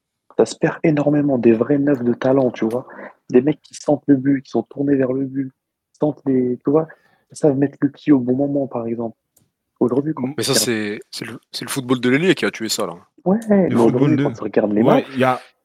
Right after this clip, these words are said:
Speaker 1: quand il y a
Speaker 3: Ouais.
Speaker 1: des ballons retraits ou des ballons qui croisent, dans la plus grande majeure partie des cas, tu vas pas avoir le neuf, mais là, pour
Speaker 3: Oui,
Speaker 1: mettre son
Speaker 3: oui.
Speaker 1: putain de pied et marquer, tu vois.
Speaker 3: Non, non, c'est vrai, c'est vrai.
Speaker 1: Ça se perd.
Speaker 3: Parce que
Speaker 1: Et je trouve que c'est vachement triste, tu vois.
Speaker 3: Moi, moi, je suis, moi, je suis d'accord avec toi. En fait,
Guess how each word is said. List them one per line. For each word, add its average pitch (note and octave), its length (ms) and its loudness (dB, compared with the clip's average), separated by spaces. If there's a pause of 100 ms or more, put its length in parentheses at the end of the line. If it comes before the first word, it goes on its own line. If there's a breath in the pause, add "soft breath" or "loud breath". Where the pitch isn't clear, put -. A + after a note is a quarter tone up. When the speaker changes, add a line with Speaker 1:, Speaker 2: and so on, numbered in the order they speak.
(260)
Speaker 1:
quand E3 100 -4
il D#3 60 0
y - 20 2
a - 20 6
Speaker 3:
Ouais. D3 60 2
Speaker 1:
des C3 100 2
ballons B2+ 320 0
retraits - 360 -2
ou B2+ 60 0
des A#2 140 4
ballons C3 320 -2
qui - 160 -14
croisent, - 380 -2
dans A2+ 120 -4
la A2 120 -6
plus - 180 -6
grande D3 220 -2
majeure C3 260 -6
partie - 280 -14
des B2 120 2
cas, B3 180 0 (220)
tu C3 60 2
vas A#2+ 100 2
pas F3 180 -4
avoir D#3+ 280 -2
le C3+ 120 2
neuf, F3 300 2 (460 soft breath)
mais C#3+ 80 -2
là, G3 140 0
pour F3+ 140 -2
Speaker 3:
Oui, F3+ 180 2
Speaker 1:
mettre E3+ 80 0
son C#3 100 0
Speaker 3:
oui. E3 120 -12
Speaker 1:
putain F#3 280 -2
de C#3 120 -10
pied A#3 120 2
et G#3 40 4
marquer, F#3+ 360 2
tu - 120 -10
vois. A#3+ 160 -4 (100)
Speaker 3:
Non, A3+ 200 -8
non, B3+ 160 -2
c'est C3+ 160 -8
vrai, G3 160 -8
c'est - 160 -18
vrai. A3+ 140 -16 (260)
Speaker 1:
Ça - 60 -12
se - 120 -10
perd. C4+ 300 2
Speaker 3:
Parce - 180 -8
que - 120 -20 (260)
Speaker 1:
Et C3 100 4
je - 80 -4
trouve - 160 0
que - 60 -4
c'est A2+ 140 2
vachement D#3+ 320 2
triste, - 360 -4
tu - 60 4
vois. A#2 200 2 (1600)
Speaker 3:
Moi, A#2+ 220 -4
moi, E3 140 -2
je E3+ 60 -10
suis, A#2+ 100 -10
moi, D3+ 120 -4
je D3 60 -10
suis B2+ 100 -8
d'accord A2+ 300 -4
avec A2 260 -6
toi. D#3+ 260 -6
En A2+ 120 -6
fait, D3 220 -6